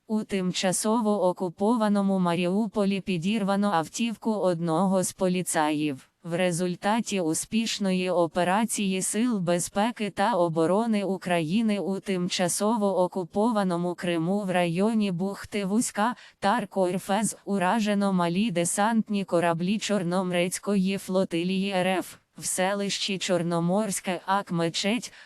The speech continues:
пролунали вибухи в районі прикордонної застави. Зруйновано казарму рашистів.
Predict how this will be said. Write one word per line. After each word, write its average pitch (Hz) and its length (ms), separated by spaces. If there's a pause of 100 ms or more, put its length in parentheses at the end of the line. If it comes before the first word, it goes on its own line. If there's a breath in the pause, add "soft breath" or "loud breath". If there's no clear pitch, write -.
пролунали 185 720
вибухи 202 580
в 175 60
районі 175 600
прикордонної 185 1120
застави. 170 800 (180)
Зруйновано 202 880
казарму 180 640
рашистів. 180 840